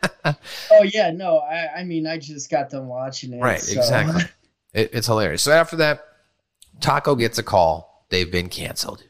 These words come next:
Speaker 2: unfortunately. Oh, no! And as you mentioned, yeah, it was like, after a good, a hundred good episodes, or we, or maybe he was just saying we got to a hundred episodes. Maybe he wasn't saying, like, it was only one hundred episodes, right?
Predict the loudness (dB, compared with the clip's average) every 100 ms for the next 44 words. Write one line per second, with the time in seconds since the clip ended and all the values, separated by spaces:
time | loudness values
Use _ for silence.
0 | -12 -12 -4 -2 -2 -4 -6 -4 0 0
1 | 2 4 4 4 2 -2 -12 -2 2 4
2 | 4 4 4 2 2 2 4 2 2 2
3 | 4 4 4 4 4 4 4 4 4 2
4 | 4 8 8 6 4 6 6 8 6 6
5 | 4 4 4 6 6 6 6 4 4 4
6 | 4 2 4 4 4 4 4 2 2 2
7 | 4 6 4 0 0 -2 -2 -4 -2 0
8 | 0 2 2 2 0 -2 0 -2 -6 -10
9 | _ _ _ _ _ _ -4 0 2 2
10 | 2 0 0 2 0 -2 -6 -16 -12 -4
11 | -4 -2 -6 -4 -4 -2 -2 -2 -4 -6
12 | -10 -4 -2 -2